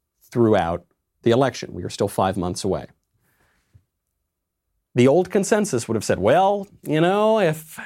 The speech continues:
if you don't like what Google's doing, just make another Google." Yeah, sure, they have a monopoly of the, over the flow of information around the internet, but, ah, well, that's too bad. Nothing we can do. My hands are tied.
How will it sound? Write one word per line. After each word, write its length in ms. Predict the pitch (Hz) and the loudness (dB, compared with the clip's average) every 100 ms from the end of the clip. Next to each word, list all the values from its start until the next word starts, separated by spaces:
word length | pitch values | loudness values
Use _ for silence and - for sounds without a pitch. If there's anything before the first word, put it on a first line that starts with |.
| - | -14
if 100 | - | -2
you 60 | 143 | 2
don't 160 | 190 | 2
like 200 | 202 214 | 2 2
what 140 | 220 180 | 0 2
Google's 380 | 226 226 214 | 2 2 0
doing, 240 | 240 262 208 | 2 2 2
just 160 | 185 | 2
make 240 | 151 185 220 | 4 2 2
another 240 | 226 214 | 2 2
Google." 400 | 196 247 220 87 | 4 2 2 2
Yeah, 180 | 170 185 | 2 2
sure, 240 | - 202 | 2 0
they 140 | 156 147 | 2 2
have 100 | 156 | 2
a 60 | |
monopoly 480 | 151 139 151 170 139 | 0 2 0 0 0
of 60 | 120 | 2
the, 80 | 120 | 0
over 180 | 131 | 0
the 60 | 117 | 0
flow 180 | - 135 | 2 0
of 160 | 117 _ - | 0 _ -6
information 460 | 160 143 143 139 127 | -2 0 0 0 0
around 140 | 120 | 2
the 80 | 131 | 2
internet, 360 | 190 131 110 101 - - _ | 2 2 -2 -4 -16 -20 _
but, 340 | 147 175 214 - | 0 0 0 -4
ah, 260 | 147 190 202 | -4 0 2
well, 300 | 180 156 151 | 2 4 2
that's 240 | 151 151 | 0 -2
too 120 | - 151 | -2 2
bad. 280 | 131 123 | 2 2
Nothing 240 | 131 151 147 | 0 -2 -2
we 100 | 143 | -2
can 140 | 131 | -2
do. 120 | 107 | -2
My 140 | 104 107 | -2 0
hands 240 | 135 143 | 0 0
are 80 | 131 | 0
tied. 400 | 113 90 90 101 | 0 0 0 -4